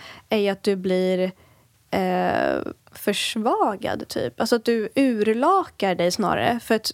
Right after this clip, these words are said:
viss fukt behöver du inom dig. Eh, så att, och äter du för mycket av det i förhållande till dig och din miljö runt omkring dig, så kan du snarare istället bli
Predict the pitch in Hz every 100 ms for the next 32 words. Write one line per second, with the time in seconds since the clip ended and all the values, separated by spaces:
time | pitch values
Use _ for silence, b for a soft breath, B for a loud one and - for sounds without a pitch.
0 | - 220 220 359 - - - 185 185 -
1 | - 208 196 262 349 269 196 - - -
2 | - - - B B B B - 202 190
3 | 190 185 - 220 - - - 208 - 240
4 | 233 233 262 277 339 _ 226 208 180 190
5 | 262 - _ _ 220 208 208 202 180 180
6 | - 208 254 269 269 349 - - 202 196
7 | - 196 185 180 - - 202 208 240 220
8 | 202 208 285 262 196 208 247 B B -
9 | 214 220 202 202 - 214 190 185 190 185
10 | - 190 180